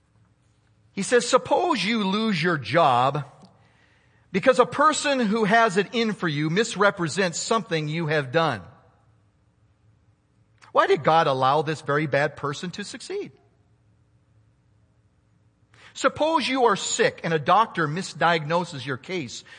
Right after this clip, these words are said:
so that you get worse. Why has this happened? Suppose you experience some great disappointment, the death of a child or spouse, the breakup of a marriage or an engagement,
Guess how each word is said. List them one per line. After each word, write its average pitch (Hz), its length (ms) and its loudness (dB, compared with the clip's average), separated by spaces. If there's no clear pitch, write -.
so 196 180 -2
that 175 160 0
you 185 120 -2
get 185 240 -2
worse. 160 600 -6
Why 302 160 -4
has 285 240 -2
this 233 160 -6
happened? 214 540 -8
Suppose 320 500 0
you 277 140 -2
experience 240 500 0
some 226 240 0
great 208 280 2
disappointment, 208 680 -2
the 226 100 6
death 247 320 4
of 220 80 4
a 220 40 2
child 214 520 4
or 170 100 2
spouse, 214 560 2
the 208 80 4
breakup 247 460 4
of 208 100 4
a 196 80 2
marriage 196 460 2
or 202 160 4
an 190 100 0
engagement, 160 680 -2